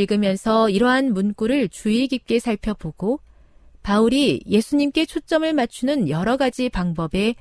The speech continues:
주의를 기울여 보라. 바울은 에베소 신자들의 영적 헌신을 다시 살리기 위해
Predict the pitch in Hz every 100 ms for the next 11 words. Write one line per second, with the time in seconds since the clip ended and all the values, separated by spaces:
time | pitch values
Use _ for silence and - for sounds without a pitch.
0 | - - 180 170 170 196 208 - 196 202
1 | 202 190 165 139 - - _ _ - -
2 | - _ - - - - - - - -
3 | - - - - 233 240 269 285 277 190
4 | 190 277 - 294 - 285 285 269 262 269
5 | 175 185 202 240 269 233 226 208 214 220
6 | - 165 - 233 269 226 226 226 196 156
7 | 180 220